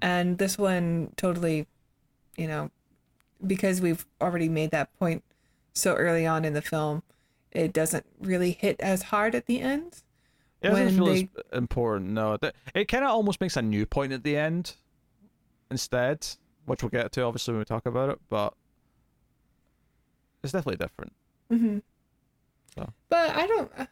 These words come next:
Speaker 1: don't dislike it. Like, I, I do, I do, I actually do kinda get into the look of the, <laughs> of the baddies. Um, I think it's, it's very, it's interesting the, like, the, the choices that they went with.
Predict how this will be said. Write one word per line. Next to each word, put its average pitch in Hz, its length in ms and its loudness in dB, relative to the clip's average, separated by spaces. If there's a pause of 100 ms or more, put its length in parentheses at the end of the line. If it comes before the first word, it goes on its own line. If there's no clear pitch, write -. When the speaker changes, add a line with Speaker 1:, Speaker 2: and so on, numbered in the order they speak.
(180)
Speaker 1:
don't 359 240 -8
dislike 220 480 0
it. 185 120 2
Like, 190 160 0
I, 196 180 0 (120)
I 196 60 -2
do, 254 400 2 (960)
I 240 80 4
do, 262 340 2 (320)
I 240 120 4
actually 285 320 0
do 208 500 2
kinda 208 260 2
get 202 160 0
into 196 280 2
the 185 140 2
look 175 320 0
of 185 260 0
the, 185 440 2 (200)
<laughs> - 480 -4
of 180 160 0
the - 80 -2
baddies. 202 540 0 (760)
Um, 170 420 2 (280)
I 185 100 2
think 196 200 0
it's, - 260 -2 (760)
it's 190 160 -2
very, 180 320 2
it's 196 260 -2
interesting 214 460 2
the, 233 160 2 (440)
like, 208 260 0
the, 185 320 4
the 185 160 2
choices 196 460 0
that 214 140 0
they 214 120 4
went 220 260 2
with. 247 240 2